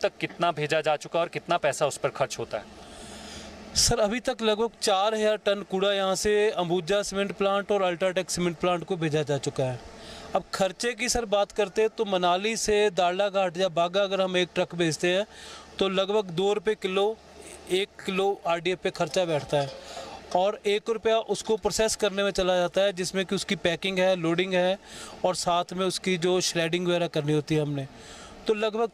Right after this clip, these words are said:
Speaker 2: तीन रुपये per केजी जो है खर्चा बैठता है। और अभी तक चार हज़ार टन का मतलब कि लगभग एक करोड़ के आसपास जो यहाँ पे खर्चा हो चुका है यहाँ से कूड़ा process करके भेजने के लिए।
Speaker 1: स्थिति ये भी बन सकती है कि ये पहाड़ टूट कर जो है इस व्यास नदी में भी गिर सकता है?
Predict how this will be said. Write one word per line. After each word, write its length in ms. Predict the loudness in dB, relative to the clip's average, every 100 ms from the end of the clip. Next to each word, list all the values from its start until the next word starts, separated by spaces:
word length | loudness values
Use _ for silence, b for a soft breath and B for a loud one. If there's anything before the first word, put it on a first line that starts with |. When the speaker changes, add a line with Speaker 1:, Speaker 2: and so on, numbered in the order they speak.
| 0
Speaker 2:
तीन 280 | 0 2
रुपये 400 | -2 0 2 4 2 0
per 160 | 0 0
केजी 400 | -2 -2 -2 -4
जो 160 | 0 2
है 160 | 2 2
खर्चा 300 | -2 2 2
बैठता 340 | 2 -2 0
है। 60 | 2
और 120 | 4
अभी 180 | 2 0
तक 420 | 0 0 0 0 -2 B B B B -18 -14
चार 380 | -2 2 2 2
हज़ार 200 | 2 2
टन 260 | 0 -2
का 160 | 0 -2
मतलब 340 | 0 0 -2
कि 180 | 0 -2
लगभग 560 | -2 -2 -2 0 -2 0
एक 200 | 0 0
करोड़ 240 | 0 0
के 140 | 0 0
आसपास 380 | 0 0 -2 0
जो 140 | 2
यहाँ 140 | 2 0
पे 100 | 0
खर्चा 320 | 0 0 0 0 0
हो 100 | 0
चुका 260 | -2 0
है 180 | 0 0 -4 B B -2
यहाँ 200 | 0 2
से 140 | -2
कूड़ा 240 | -2 0 0
process 440 | 0 -2 0 0
करके 300 | 0 -2 -2 -2
भेजने 400 | 0 0 -2 -2
के 140 | -4
लिए। 180 | -4 -8
Speaker 1:
स्थिति 320 | -6 -6 0
ये 160 | 2 4
भी 120 | 4
बन 180 | 0 0
सकती 260 | -4 -2
है 60 | -4
कि 140 | 0
ये 60 | 0
पहाड़ 280 | 0 2 2
टूट 240 | 2 -4
कर 120 | 0 0
जो 120 | 2
है 120 | 2
इस 140 | 0
व्यास 260 | 0 0 0
नदी 200 | -6 -2
में 120 | -2
भी 80 | -2
गिर 120 | -2
सकता 300 | -4 -6 -12
है? 180 | -14 -16